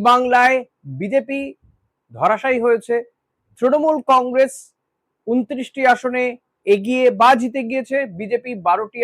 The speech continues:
আসনে এগিয়ে বা জিতে গিয়েছে, কারণ এখনো কাউন্টিং চলছে, কংগ্রেস একটি আসন পেয়েছে। বিষয়টা আমার আনন্দ সে কারণে নয়, আমার আনন্দ কারণ যে কোনো রাজনৈতিক দলই জিততে পারে, হারতে পারে, সেটা তাদের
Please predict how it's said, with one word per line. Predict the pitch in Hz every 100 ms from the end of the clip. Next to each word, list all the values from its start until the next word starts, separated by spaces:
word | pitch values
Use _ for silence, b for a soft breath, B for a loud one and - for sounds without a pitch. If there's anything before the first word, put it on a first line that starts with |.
| 226
আসনে | 233 226 233 - _ _ _ - 202
এগিয়ে | 196 233 226 185
বা | 180
জিতে | 175 185 185
গিয়েছে, | 190 214
কারণ | 240 247 226
এখনো | 226 247 185 202
কাউন্টিং | 202 202 208 180
চলছে, | 185 180 220 - 220
কংগ্রেস | 277 269 233
একটি | 208 220 190
আসন | 180 170
পেয়েছে। | 139 127 _ 120 _ _ _ _ _ _ _ _
বিষয়টা | 196 262 302 294 294 _ _ _ - 220
আমার | 262 285 -
আনন্দ | 233 269 277 285
সে | 262 247
কারণে | 226 202 147 127
নয়, | 117 _ _ _ _ _ _ _ _ _ 185
আমার | 226 269 - 214
আনন্দ | 233 269 240 170 175 262 _ _
কারণ | 240 269 196
যে | 214
কোনো | 262 254
রাজনৈতিক | 233 208 233 240 214
দলই | 240 240 196
জিততে | 190 226
পারে, | 226 226
হারতে | 185 190 214
পারে, | 214 220
সেটা | 196 220 226
তাদের | 220 233